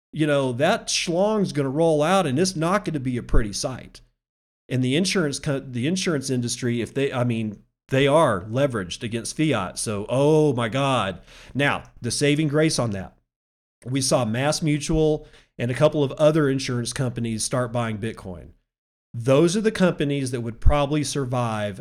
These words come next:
a cascade failure because they're going to be deleveraged off of fiat to some extent, and they'll probably be able to survive. If more and more insurance companies wake up to the fact that they are leveraged long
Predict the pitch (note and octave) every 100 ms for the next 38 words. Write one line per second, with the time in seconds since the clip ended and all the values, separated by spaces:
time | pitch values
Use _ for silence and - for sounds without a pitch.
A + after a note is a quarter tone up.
0 | - B2 - C3 C3+ C3 C#3 B2 A#2 -
1 | A2+ F#2 D#2 - _ _ _ _ _ _
2 | - B2+ C#3 A#2+ A#2+ A2+ A#2 - - C3
3 | D3 D3+ - B2+ B2 C3+ A#2 D3 D#3+ D3+
4 | C#3+ D3 D3+ B2 A2+ G#2+ G#2+ - - _
5 | A#2+ C3+ C#3 C3 A#2 D3+ C#3 A#2+ G#2+ G2+
6 | - A#2 - B2+ A2+ A2 - A#2 F#2 B1
7 | - - _ _ A#2 A#2 A#2 - C3+ A#2+
8 | B2 B2 A2+ G#2+ G#2+ - G#2+ G2 G#2 E2+
9 | B1 - _ _ _ _ _ _ _ _
10 | _ E3 C#3 C3+ C3+ C#3+ G3 G#3+ F#3+ F3+
11 | C3+ F3 F#3 C#3 A#2 - B2+ B2 A#2+ G#2
12 | G2+ G#2 B2+ C3+ B2+ D3+ - C3+ A#2+ C#3
13 | C3+ C3+ A2+ A2+ A2+ A2 A#2 C#3 A2+ A#2
14 | A#2+ C#3 C#3 C#3 - G#2+ G#2+ G#2+ B2